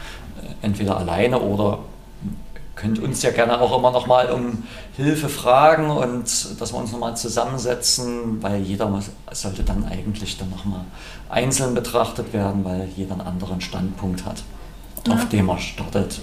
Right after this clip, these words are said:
Speaker 1: Und wir wollen ja auch ein paar Glückshormone da auch wieder ausstoßen, ne, mit dem Essen.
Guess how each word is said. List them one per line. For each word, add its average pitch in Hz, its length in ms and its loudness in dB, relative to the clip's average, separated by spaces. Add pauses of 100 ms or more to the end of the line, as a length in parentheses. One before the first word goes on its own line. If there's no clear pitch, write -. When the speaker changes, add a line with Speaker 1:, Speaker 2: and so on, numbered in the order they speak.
Speaker 1:
Und - 240 -6 (720)
wir 104 120 0
wollen 113 180 2
ja 117 80 4
auch 113 60 2
ein 107 120 0
paar 113 200 2
Glückshormone 117 600 2
da - 140 0
auch 135 220 4
wieder 127 240 2
ausstoßen, 123 720 0
ne, 135 100 -2
mit 131 160 -2
dem 117 140 -2
Essen. 113 440 -4